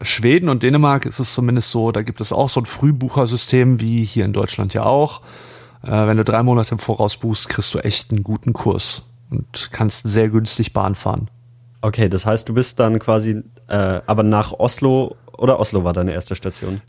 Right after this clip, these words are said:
Speaker 1: Genau, ich, nach Oslo bin ich aber geflogen, richtig.
Speaker 2: Genau, und, und dann von, von Oslo nach Stockholm mit dem Zug, von Stockholm nach Kopenhagen mit dem Zug und von da aus dann wieder zurück nach Deutschland mit dem Flugzeug, oder wie?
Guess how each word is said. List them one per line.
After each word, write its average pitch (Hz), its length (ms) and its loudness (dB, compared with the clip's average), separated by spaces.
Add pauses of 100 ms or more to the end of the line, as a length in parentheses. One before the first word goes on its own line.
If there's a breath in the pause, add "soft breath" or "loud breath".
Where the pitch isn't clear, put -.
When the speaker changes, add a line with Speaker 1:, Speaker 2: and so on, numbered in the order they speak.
Speaker 1:
Genau, 175 320 4
ich, 131 100 2
nach 151 160 2
Oslo - 300 2
bin 185 100 0
ich 175 140 0
aber 156 120 2
geflogen, 104 460 2
richtig. 104 180 2
Speaker 2:
Genau, 104 160 2
und, 113 220 2
und 113 180 -2
dann 107 220 4
von, 107 240 0
von 107 140 -2
Oslo 117 280 0
nach 101 140 4
Stockholm 131 440 2
mit 123 100 4
dem 120 80 0
Zug, 123 180 0
von 107 160 0
Stockholm 110 360 2
nach 104 140 2
Kopenhagen 120 520 2
mit 113 80 4
dem 110 80 2
Zug 113 260 0
und 101 220 0
von 98 180 0
da 98 140 4
aus 98 420 -2
dann 92 220 -2
wieder 90 320 -2
zurück 95 320 -6
nach 92 100 -2
Deutschland 95 320 -2
mit 92 80 -2
dem - 20 -4
Flugzeug, 92 440 -6
oder 92 120 -4
wie? 117 140 -8